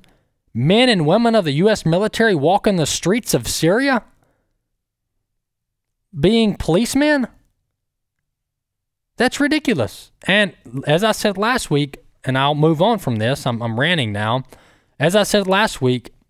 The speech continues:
we have to every year,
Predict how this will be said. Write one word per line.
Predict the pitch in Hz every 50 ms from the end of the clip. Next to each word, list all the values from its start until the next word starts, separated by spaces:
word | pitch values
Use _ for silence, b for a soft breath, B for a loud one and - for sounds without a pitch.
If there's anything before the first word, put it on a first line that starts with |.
| _ -
we | 147 147
have | 143 - - 175 196 208 208 196 - - _ _ _ _ _ _ _ _ _ _ _ _ _ -
to | - - 190 180 - -
every | - 175 220 247 233 240 262 262
year, | 226 190 196 226 269 247 202 170 160 170